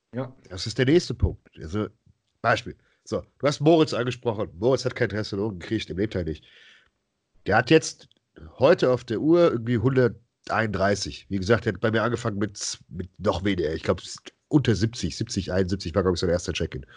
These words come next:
Speaker 2: Auf der Stage stand er dann mit siebenundneunzig, hundert und jetzt wird er wahrscheinlich mit hundertfünfzehn, hundertsechzehn da stehen. Und er kriegt auch immer gefragt, der ist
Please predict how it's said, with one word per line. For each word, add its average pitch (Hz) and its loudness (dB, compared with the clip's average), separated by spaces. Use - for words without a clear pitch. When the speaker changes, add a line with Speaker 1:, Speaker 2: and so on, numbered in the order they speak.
Speaker 2:
Auf - -4
der 117 4
Stage 151 6
stand 139 4
er 135 2
dann 123 4
mit 117 0
siebenundneunzig, 120 0
hundert 180 6
und 113 -8
jetzt 131 -6
wird 123 -2
er 117 2
wahrscheinlich 113 -2
mit 104 -8
hundertfünfzehn, 110 -4
hundertsechzehn 92 -4
da 76 -6
stehen. - -18
Und - -8
er 110 2
kriegt 147 2
auch 180 6
immer 156 2
gefragt, 120 -2
der - 0
ist 127 -2